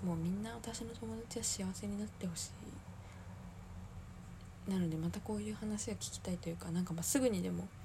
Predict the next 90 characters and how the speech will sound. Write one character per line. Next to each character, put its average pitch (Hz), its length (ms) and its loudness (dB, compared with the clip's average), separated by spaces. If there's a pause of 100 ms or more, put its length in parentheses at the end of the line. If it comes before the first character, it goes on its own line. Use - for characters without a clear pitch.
(920)
も 202 100 8
う - 20 10
一 208 40 8
回 220 260 6
飲 196 80 6
み 208 100 4
会 226 200 6
開 220 220 6
い - 20 4
て 185 260 2
も 185 140 6
っ - 20 -2
と 196 120 0
詳 202 220 4
し - 60 -6
く - 80 2
聞 165 40 2
き - 260 -2
た 165 140 4
い 170 80 8
ぐ 175 80 4
ら 170 40 4
い 175 40 2
な 165 160 -2
ん 165 100 -4
で 165 80 -4
す - 120 -4
け - 80 -4
ど、 - 120 -2 (840)
う 175 40 0
ん。 165 140 0 (400)
ま 185 120 4
あ 165 40 2
ね、 165 200 2
そ 165 120 0
の、 160 160 2 (920)
女 196 220 6
友 226 220 6
達 190 240 2
っ - 40 0
て - 140 0
い 190 40 4
う 190 80 -4
立 185 180 4
場 180 100 10
上 190 180 4
ね、 202 200 0
あ 185 80 2
ん 190 60 4
ま 208 100 2
り 226 140 4
こ - 180 4
う、 - 40 -2 (720)
そ - 160 6
う、 - 20 8
な 196 100 6
ん 190 40 4
か 190 100 2
彼 269 160 8
女、 214 180 6 (360)
彼 202 180 2
女 196 160 2
さ 202 140 0
ん 196 80 4
の 196 80 2
気 202 140 -2
持 190 100 0
ち 185 140 -4
を 185 40 0
考 185 100 -6 (240)
え 185 60 2
る 175 160 0
と 185 80 -6
ね、 180 140 -4 (100)
な 160 60 -2
ん 165 100 -4
か、 - 100 -8 (280)
ま 175 80 0
あ、 - 60 -2
複 - 160 0
雑 170 180 2
な 170 80 4
と 170 100 0
こ 175 100 -2
ろ 170 60 2
も 165 80 0
若 165 140 -2
干 180 240 -6
あ 180 40 0
っ 175 40 -2